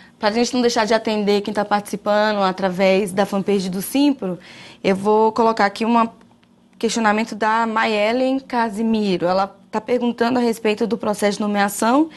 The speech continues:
que havia uma informação que ele iria hoje para a ceplag e até o momento ele se encontra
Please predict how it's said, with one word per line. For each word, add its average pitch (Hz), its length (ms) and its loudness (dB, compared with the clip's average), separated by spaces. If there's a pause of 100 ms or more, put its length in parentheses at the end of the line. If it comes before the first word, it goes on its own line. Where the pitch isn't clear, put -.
(500)
que 196 560 0 (140)
havia 196 480 2
uma 214 120 0
informação 214 460 -2
que 233 80 -8
ele 247 120 2
iria 220 340 0
hoje 202 320 -2
para 190 320 0
a 190 60 -2
ceplag 220 680 0
e 254 40 2
até 240 180 0
o - 20 2
momento 233 400 0
ele 226 160 -2
se - 160 -2
encontra 240 580 -2